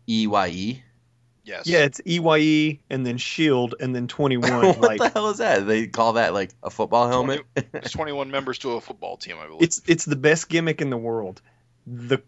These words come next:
Speaker 3: the Q B wants to hide his identity because if anyone finds out who he is, they're gonna steal him away from their team.
Speaker 1: <laughs>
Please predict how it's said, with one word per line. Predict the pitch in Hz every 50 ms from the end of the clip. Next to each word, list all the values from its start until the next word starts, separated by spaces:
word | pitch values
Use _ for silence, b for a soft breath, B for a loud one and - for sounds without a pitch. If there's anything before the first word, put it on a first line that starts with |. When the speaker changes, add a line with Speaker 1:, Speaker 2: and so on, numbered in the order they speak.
| _
Speaker 3:
the | - 135 123 135
Q | 123 - - - 170 170 180
B | 156 135 143 139 143 151 165 190 185 - _ _ _ _ _ _ _ _ _ -
wants | 120 123 139 147 151 151 -
to | - - - 165 143 127
hide | 120 - - 147 139 143 147 160 156
his | 147 143 143 123 123
identity | 127 120 120 113 131 131 139 143 139 123 117 110
because | 107 117 117 - - 143 127 120 120 117 110 - -
if | - 131 -
anyone | - 135 143 147 147 143 127 123
finds | - - 131 131 131 131 131
out | 131 120 117
who | 120 135 131
he | 120 120 123
is, | 131 127 120 113 113
they're | 117 113
gonna | 120 117 110
steal | - - - 131 127 123
him | 123 123
away | 120 117 117 117 117 117
from | - - 123 120
their | 113 110
team. | 104 - - 123 120 123 135 143 -
Speaker 1:
<laughs> | B